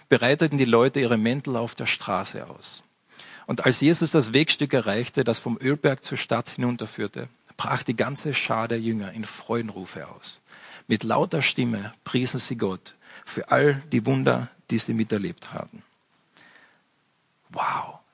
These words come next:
die Stimmung, die da damals da war. Kannst du dir das vorstellen?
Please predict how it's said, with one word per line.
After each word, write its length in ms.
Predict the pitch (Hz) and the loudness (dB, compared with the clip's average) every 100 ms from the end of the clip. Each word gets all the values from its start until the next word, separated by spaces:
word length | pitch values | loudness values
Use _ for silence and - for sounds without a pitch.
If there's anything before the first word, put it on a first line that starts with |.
| _ | _
die 120 | 117 | -6
Stimmung, 580 | - - 151 139 - - _ _ | -4 -4 -2 -4 -6 -14 _ _
die 100 | 123 | -6
da 120 | 117 113 | -2 -2
damals 520 | 117 139 139 - - | -4 -6 -8 -8 -8
da 120 | 120 | -6
war. 400 | 123 117 113 - - _ _ _ _ _ - | -6 -6 -12 -14 -20 _ _ _ _ _ -10
Kannst 240 | 131 - | -8 -6
du 40 | |
dir 120 | 135 143 | -4 -4
das 120 | 135 | -4
vorstellen? 580 | - 117 - 160 151 | -6 -6 -6 -6 -10